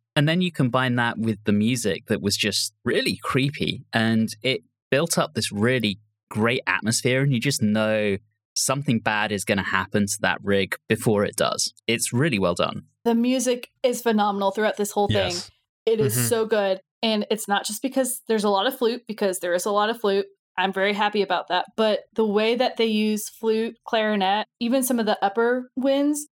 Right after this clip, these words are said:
Speaker 2: we don't usually get that a lot to cause creepiness, but it can be really creepy if used right, and it's really well done here.
Speaker 4: This serial was the first one in a while where I actually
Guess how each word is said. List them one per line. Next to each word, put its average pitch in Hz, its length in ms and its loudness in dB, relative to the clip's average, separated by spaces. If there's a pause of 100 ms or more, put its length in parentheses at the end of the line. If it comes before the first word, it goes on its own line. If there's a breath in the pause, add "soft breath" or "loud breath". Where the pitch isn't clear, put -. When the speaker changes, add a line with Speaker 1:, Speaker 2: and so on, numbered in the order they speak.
Speaker 2:
we 240 80 -4
don't 302 240 0
usually 302 300 2
get 240 220 -2 (100)
that 208 320 2
a 277 40 4
lot 285 340 2
to 302 240 -2 (100)
cause 311 260 0
creepiness, 330 640 0
but 214 200 2
it 202 120 -2
can 233 180 2
be 233 140 2
really 208 280 2
creepy 208 340 -2
if 185 140 -4
used 196 240 -2
right, 185 240 2
and 185 100 -4
it's - 180 -10 (120)
really 220 280 2
well 190 200 2
done 160 240 -4
here. 202 320 -14 (340)
Speaker 4:
This 156 140 2
serial 143 400 2
was 110 160 -2
the 113 100 -8
first 120 540 0
one 113 380 -2 (120)
in 101 680 0 (120)
a 98 220 0
while 104 760 2
where 107 300 2
I 107 120 2
actually 104 760 0